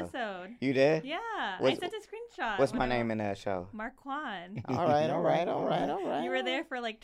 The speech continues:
Speaker 1: ten seconds.
Speaker 2: <laughs> Why you throwing shade?
Speaker 1: <laughs>
Speaker 2: Joe Corella DeWitt.
Speaker 3: <laughs>
Speaker 2: Okay.
Speaker 3: All right. Before we start the podcast, I wanna talk about something from the dare program.
Speaker 2: Okay.
Speaker 3: The use of
Speaker 2: <laughs>
Speaker 3: children as informants.
Speaker 2: They were doing that?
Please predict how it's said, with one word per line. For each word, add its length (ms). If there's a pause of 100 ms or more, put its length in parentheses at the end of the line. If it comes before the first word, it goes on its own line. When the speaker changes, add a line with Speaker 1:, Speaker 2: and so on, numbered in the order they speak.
Speaker 1:
ten 180
seconds. 720
Speaker 2:
<laughs> 340
Why 140
you 140
throwing 240
shade? 520 (200)
Speaker 1:
<laughs> 220
Speaker 2:
Joe 140
Corella 380
DeWitt. 500 (360)
Speaker 3:
<laughs> 640 (260)
Speaker 2:
Okay. 80
Speaker 3:
All 80
right. 220 (160)
Before 260
we 120
start 600
the 80
podcast, 640
I 40
wanna 220
talk 240
about 300
something 240
from 120
the 80
dare 240
program. 440 (160)
Speaker 2:
Okay. 480
Speaker 3:
The 140
use 260
of 180
Speaker 2:
<laughs> 20
Speaker 3:
children 500 (180)
as 200
informants. 720 (580)
Speaker 2:
They 120
were 140
doing 300
that? 300